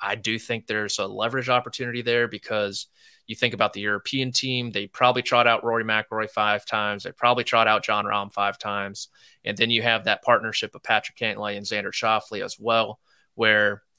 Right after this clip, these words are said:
you know, Scotty's partner for four ball is presumed to be Sam Burns. Foursomes, I think, is a bit up in the air at the moment based on some pairings from the practice rounds. So, uh, there, there's probably a little bit of hesitation,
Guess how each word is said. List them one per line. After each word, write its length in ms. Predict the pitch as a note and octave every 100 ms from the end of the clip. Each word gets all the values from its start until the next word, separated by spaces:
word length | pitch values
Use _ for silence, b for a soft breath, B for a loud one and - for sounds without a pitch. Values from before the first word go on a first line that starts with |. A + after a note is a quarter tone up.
| b b _
you 60 | A2
know, 100 | G#2+
Scotty's 600 | - B2+ B2 A#2+ G#2 -
partner 500 | - B2+ B2 C#3 C#3
for 720 | - B2 A2+ A2+ A2 G#2 G2+ _
four 280 | - B2 A#2+
ball 220 | B2 B2
is 100 | A#2
presumed 400 | - A2+ A#2 A2+
to 40 | G#2
be 200 | A2 G#2
Sam 300 | A#2 A2 G#2+
Burns. 360 | A2 G#2+ G#2
Foursomes, 640 | - A#2+ A2+ - A2+ A2 -
I 100 | G2+
think, 200 | B2 A2+
is 140 | G#2
a 60 | G#2
bit 200 | A#2+ A#2+
up 140 | A2+
in 80 | A2
the 160 | G#2 A2
air 160 | A2
at 100 | G#2+
the 80 | -
moment 340 | G#2+ G#2+ G#2 - _ _ _
based 240 | A2 A2 A#2
on 140 | G#2
some 160 | - F#2+
pairings 500 | A#2 A2 A2 G#2 -
from 120 | G2
the 60 |
practice 480 | F#2+ A2 G#2+ - -
rounds. 300 | G#2 G2+ G2
So, 320 | - G2+ G2+ - b b b b _
uh, 240 | - G#2 G#2
there, 160 | G#2 -
there's 200 | A#2+ -
probably 300 | G3 A#3 A#3
a 40 |
little 220 | C3+ E3 E3
bit 160 | D#3
of 80 | B2
hesitation, 640 | C3 A#2+ - A#2 G2 -